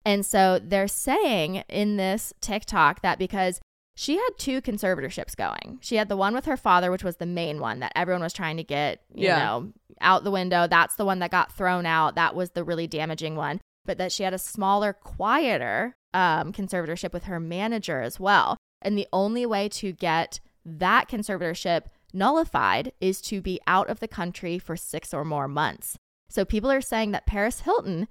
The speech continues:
Speaker 1: is hiding Britney.
Speaker 2: I was gonna say Paris is a friend. Like, I, so if she is still, if she's keeping up an appearance for Britney,
Speaker 1: Mm-hmm.
Speaker 2: it's because it's for good reason.
Speaker 1: Oh,
Speaker 2: It's to,
Speaker 1: yeah.
Speaker 2: it's not to harm her. It's to
Speaker 1: No.
Speaker 2: help her.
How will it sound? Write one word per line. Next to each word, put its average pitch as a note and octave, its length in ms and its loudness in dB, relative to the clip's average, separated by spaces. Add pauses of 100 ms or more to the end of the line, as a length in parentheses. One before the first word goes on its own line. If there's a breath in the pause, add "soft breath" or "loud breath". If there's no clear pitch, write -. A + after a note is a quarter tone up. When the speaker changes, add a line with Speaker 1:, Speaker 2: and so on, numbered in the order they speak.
(100)
Speaker 1:
is G3+ 140 -2 (180)
hiding F#4+ 500 4
Britney. A#3+ 600 0 (160)
Speaker 2:
I - 80 2
was A3+ 100 2
gonna C4+ 160 0
say D4+ 160 2
Paris B3 380 0
is E4+ 120 -2
a A#3 80 2
friend. F3+ 580 -4 (840)
Like, F3+ 300 0 (220)
I, F3+ 320 2
so G3 240 4
if F#3+ 160 0
she A3 240 -4
is A3+ 260 -2 (140)
still, F#3+ 400 -2
if F#3+ 100 -10
she's A#3 280 -8
keeping A3+ 380 -4
up F3+ 280 -2
an F#3 80 -6
appearance F3 500 -2
for E3+ 140 -8
Britney, A#3+ 500 -4
Speaker 1:
Mm-hmm. F3+ 360 -2 (160)
Speaker 2:
it's G3+ 180 2
because G#3 400 -2
it's - 180 -4
for G3 140 -2
good F3+ 200 2
reason. E3+ 360 0
Speaker 1:
Oh, G3 120 6
Speaker 2:
It's F#3+ 100 6
to, E3 60 4
Speaker 1:
yeah. A2 200 2
Speaker 2:
it's F#3 180 0
not F#3 180 2
to F3+ 100 -2
harm E3 260 -2
her. D3+ 220 -2
It's D3+ 260 -6
to G3+ 80 0
Speaker 1:
No. F#3 60 4
Speaker 2:
help F3+ 220 2
her. - 220 -4